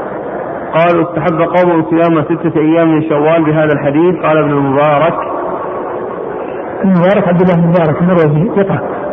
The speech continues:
Speaker 2: أخرج أصحاب الكتب الستة.
Speaker 1: هو حسن، هو مثل صيام ثلاثة أيام من كل شهر. قال ابن المبارك: "ويروى"
Speaker 2: يعني من صيام ثلاثة أيام من كل شهر، يعني أن، أن ثلاثة أيام من شهر تعدل الد-، صيام الدهر، يعني صيام ثلاثة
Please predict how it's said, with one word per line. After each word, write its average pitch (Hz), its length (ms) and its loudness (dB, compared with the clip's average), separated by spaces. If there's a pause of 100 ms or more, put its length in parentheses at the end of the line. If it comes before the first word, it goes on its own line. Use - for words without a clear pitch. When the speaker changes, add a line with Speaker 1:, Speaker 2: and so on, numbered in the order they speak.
Speaker 2:
أخرج 170 200 2
أصحاب 160 260 0
الكتب 143 120 -2
الستة. 135 320 -4 (380)
Speaker 1:
هو 165 180 2
حسن، 175 320 0
هو 165 340 2
مثل 175 360 0
صيام 170 320 2
ثلاثة 165 380 0
أيام 160 360 2
من 151 60 0
كل 156 340 0
شهر. 143 400 -2 (360)
قال 175 140 4
ابن 165 100 2
المبارك: 160 500 2
"ويروى" 160 840 4
Speaker 2:
يعني 185 140 2
من 196 200 2
صيام 208 160 4
ثلاثة 185 200 2
أيام 190 100 4
من 180 60 2
كل 175 240 2
شهر، 208 220 4 (260)
يعني 180 240 2
أن، 185 440 2 (360)
أن 190 240 4
ثلاثة 196 240 2
أيام 190 120 4
من 165 140 2
شهر 190 160 4
تعدل 170 300 2
الد-، 175 380 0
صيام 180 140 4
الدهر، 156 600 0 (480)
يعني 180 240 0
صيام 180 220 2
ثلاثة 170 200 2